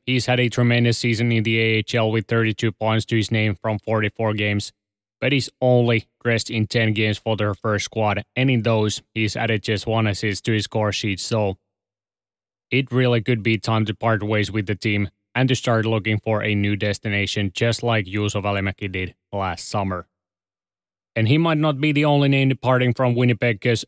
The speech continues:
allegedly, their other D N name, Logan Stanley, had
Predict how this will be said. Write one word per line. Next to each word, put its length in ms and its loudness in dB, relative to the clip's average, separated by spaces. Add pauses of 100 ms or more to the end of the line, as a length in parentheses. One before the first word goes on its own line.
allegedly, 680 0 (260)
their 180 2
other 320 2
D 240 0
N 160 2
name, 340 0 (280)
Logan 300 2
Stanley, 340 0
had 160 0